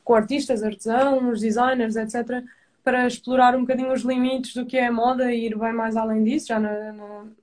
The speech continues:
há duas seasons tinha colaborado com o Vasco Future, hum, onde fiz umas esculturas de cerâmica que podiam ser interpretadas como saltos, mas também podiam ser,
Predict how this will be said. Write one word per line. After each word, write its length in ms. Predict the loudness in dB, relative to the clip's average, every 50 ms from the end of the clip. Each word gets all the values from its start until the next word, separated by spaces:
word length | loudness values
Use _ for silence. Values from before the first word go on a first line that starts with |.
| _ _ _ _ _ _ -6
há 140 | -4 -4
duas 520 | -2 -4 -4 -6 -4 -2 0 0 -2 -2 -6
seasons 420 | -6 -6 -4 -2 -4 -4 -4 -4
tinha 200 | -4 -4 -2 -2
colaborado 360 | -4 -4 -4 -2 -2 -2 -4
com 80 | -6 -6
o 40 | -2
Vasco 600 | -2 -2 -4 -4 -10 _ -6 -6 -4 -6 -6 -10 -12
Future, 460 | -10 -10 -10 -8 -8 -8 -8 -8 -10 _ _ -20 -20 -20 _ _ _ _ _ -4
hum, 320 | -2 0 0 0 -2 -4 -2 0
onde 220 | 2 2 2 2
fiz 240 | 0 -2 -2 -2 -2
umas 180 | -2 -2 -4 -4
esculturas 460 | -6 -6 -6 -4 -2 -2 -2 -2 -4
de 80 | -6 -6
cerâmica 540 | -2 0 0 2 0 0 -2 -4 -6 -8
que 280 | -6 -6 -4 -4 -2 -4
podiam 300 | -6 -6 -4 -4 -4 -4
ser 160 | -4 -4 -4
interpretadas 520 | -4 -4 -6 -8 -6 -4 -4 -2 -2 -4 -4
como 200 | -4 -4 -4 -2
saltos, 340 | 2 2 4 2 2 0
mas 160 | -4 -6 -6 -6
também 160 | -8 -10 -10
podiam 200 | -8 -8 -8 -6
ser, 320 | -6 -6 -6 -6 -8 -10